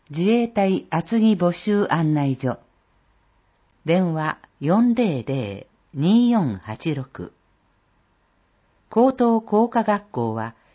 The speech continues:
一般の高校にはない魅力あふれるカリキュラムで、知、徳、体を学び、将来の陸上自衛官を目指す学校です。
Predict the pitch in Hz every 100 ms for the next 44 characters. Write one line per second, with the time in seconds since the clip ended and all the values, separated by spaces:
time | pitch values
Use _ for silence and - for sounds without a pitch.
0 | _ 170 165 - 214 196 190 190 214 220
1 | 214 208 202 160 156 170 131 131 - 160
2 | 202 247 240 202 190 220 185 127 143 170
3 | 190 180 131 107 107 101 _ _ _ _
4 | _ - 220 220 - _ _ - 220 220
5 | 139 - - - 233 226 143 110 113 139
6 | 131 123 135 _ _ _ - 240 226 185
7 | 160 143 147 - _ 160 165 269 254 240
8 | 233 220 226 202 147 131 131 135 185 -
9 | - 117 - 156 131 120